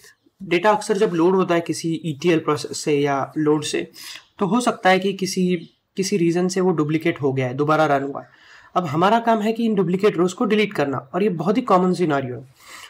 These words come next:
तो इसको डिलीट करने के लिए कैसे करेंगे? हमें आइडेंटिफाई करना पड़ेगा कि कौन से रोज एक से ज्यादा बार आ रही है। यहाँ पर हम इस्तेमाल करेंगे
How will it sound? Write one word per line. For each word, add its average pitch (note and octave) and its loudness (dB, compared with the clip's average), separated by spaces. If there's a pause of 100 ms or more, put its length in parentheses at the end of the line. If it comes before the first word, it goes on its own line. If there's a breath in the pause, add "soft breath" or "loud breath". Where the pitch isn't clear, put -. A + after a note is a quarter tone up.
(120)
तो A3 4
इसको A3+ 0
डिलीट G3 2
करने A#3+ 2
के A#3+ 0
लिए B3 0
कैसे G#3+ 0
करेंगे? C3+ -2 (380 loud breath)
हमें F#3 0
आइडेंटिफाई F#3+ 2
करना G#3 0
पड़ेगा G#3 0
कि A3+ -2
कौन E3+ 2
से A3 0
रोज G3+ 2
एक F3 0
से A3+ 2
ज्यादा F3+ 4
बार D3 2
आ C#3 0
रही C3+ -8
है। C#3 -18 (460 loud breath)
यहाँ F3 6
पर B3 4
हम A#3 4
इस्तेमाल G#3 0
करेंगे G#3 2